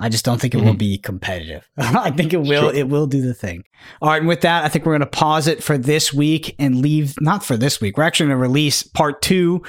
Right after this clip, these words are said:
Speaker 1: um, in about two to three days, so you guys can digest all of those spoilers and we get the rest of 'em. Tons of spoilers to go over this week. That's just sort of how spoiler season goes. Um, like I said, um, we're gonna be doing next week on the normal pod drop, we're gonna be doing an entire constructed overview. That includes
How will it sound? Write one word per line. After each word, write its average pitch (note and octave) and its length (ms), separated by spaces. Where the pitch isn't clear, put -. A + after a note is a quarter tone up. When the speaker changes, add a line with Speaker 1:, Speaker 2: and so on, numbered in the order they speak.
Speaker 1:
um, B2+ 360
in D3 140
about D3 240
two G3 240
to F#3+ 100
three E3+ 300
days, D#3+ 400
so D#3 100
you B2+ 160
guys A#2 160
can A#2 220
digest A2 560
all A#2+ 160
of A2+ 80
those A#2+ 180
spoilers A2+ 560
and G2+ 120
we G2+ 60
get G2+ 120
the G2 100
rest G2+ 260
of G#2 100
'em. G2+ 180
Tons E3 220
of D3+ 40
spoilers D#3+ 360
to C#3 40
go D3 120
over C#3+ 80
this C#3 160
week. C#3+ 200
That's A#2 140
just B2 160
sort A#2+ 160
of A2 80
how B2 160
spoiler B2 380
season G#2+ 320
goes. C#3+ 400
Um, A#2 220
like D3 160
I D3+ 80
said, D3+ 460
um, A2+ 360
we're C3 100
gonna C3 120
be B2+ 120
doing B2 360
next E3 300
week A#2 180
on A#2 140
the A#2 60
normal C#3+ 300
pod B2 360
drop, G#2 260
we're A2 80
gonna G#2+ 80
be G#2 80
doing G#2+ 220
an G2+ 40
entire B2+ 440
constructed A#2 480
overview. D#3+ 560
That C3+ 200
includes B2 480